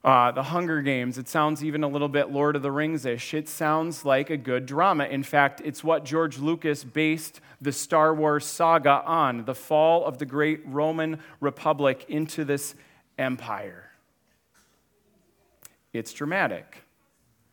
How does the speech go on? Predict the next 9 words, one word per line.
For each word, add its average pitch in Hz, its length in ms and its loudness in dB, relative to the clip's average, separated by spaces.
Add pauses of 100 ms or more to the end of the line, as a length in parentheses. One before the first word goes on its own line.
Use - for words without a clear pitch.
(120)
but 120 100 -6
it's - 180 -8
not 123 240 -4
scandalous. 101 840 -12 (1700)
See, 139 460 -2 (1000)
the 120 80 -12
story 190 560 -2
of 123 200 -8
Christmas - 840 -12